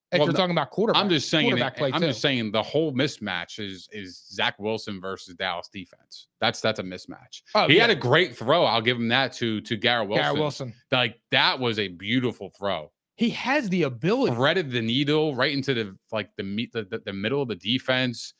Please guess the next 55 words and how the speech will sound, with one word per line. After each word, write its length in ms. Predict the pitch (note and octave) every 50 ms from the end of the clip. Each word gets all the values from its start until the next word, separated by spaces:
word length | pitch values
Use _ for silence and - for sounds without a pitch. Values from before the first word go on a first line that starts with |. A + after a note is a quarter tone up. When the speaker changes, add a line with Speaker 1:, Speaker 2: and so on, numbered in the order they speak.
| _ _ _ _ -
Speaker 2:
and 160 | A2 A2 A2
then 160 | G#2+ G#2+ G#2
Garrett 300 | G2+ A#2 A#2+ B2+ B2 A2
Wilson 380 | G#2+ A#2+ B2+ B2 - A#2 G#2+ G2+
just 160 | G#2 G2 -
did 120 | A#2 A2
the 80 | G2 F#2+
rest, 380 | F2 G2+ C3+ C#3+ B2 - - G#2+
and, 180 | G2 F#2 F2+ - -
like, 160 | F#2 F#2 E2+
nobody's 340 | F#2 C3 D3 B2 F2 - -
catching 280 | - G2+ - - E2
him. 260 | F#2 C3 C#3 A#2 A2+ - _ _ _ _
Speaker 1:
There's 360 | - C3+ G3+ B3 E4 D4+ - -
plays 360 | - G3 G3+ G3 G3 F#3 D#3
that 120 | D#3 C#3 B2
Zach 180 | D3 D3+ D3+
Wilson 300 | C3+ C#3+ D3 C3+ - C#3 B2
can 160 | - C#3 C3
make 200 | C3+ C3+ C3 -
from 160 | - C3+ B2+
time 200 | - C#3 C#3 C3+
to 60 | A#2+
time 320 | A2 - C#3 D3 C#3 B2 A#2
where 80 | A2+
it's 140 | A#2 - -
like, 140 | B2+ A#2 -
all 60 | C3
right, 100 | B2+ B2 B2
you 100 | C3+ C#3+
see 320 | - - - E3+ D#3 C#3 A#2
it. 100 | G#2 - _ _ _ _ -
Speaker 2:
Yeah, 440 | C3+ A#3 D4+ F4 F4+ F4 A3+ A2+ G2+
like 100 | - A2+
Speaker 1:
But 100 | G3+ G#3+
Speaker 2:
that, 160 | D#3+ F3+ F#3+ - C3
like 180 | B2 B2 A2
that 260 | - D3+ D#3+ D#3 - -
throw. 180 | E3 G#3+ A3+
Speaker 1:
you 80 | D#3+ G2+
see 160 | - - A3
the 100 | G3 G3+
juice. 480 | E3 C#3+ G3 G3+ C3+ G2+ - - - - _ -
But 60 | A2 A#2+
Speaker 2:
Yeah. 120 | B2 G#2+
Speaker 1:
then 200 | F#3+ F#3 G3+ G3+
there's 160 | G3 F#3+ E3+
just 260 | D3 F#3+ F3+ - -
times 340 | - E3+ F3 G3 G#3+ F#3 D#3+
where 140 | D#3 D#3 D3+
it's 80 | C#3+ -
just 160 | D3+ C3 -
like 160 | D#3+ D3 C3+
they're 140 | - D3+ D3
he-, 120 | A#2 C#3+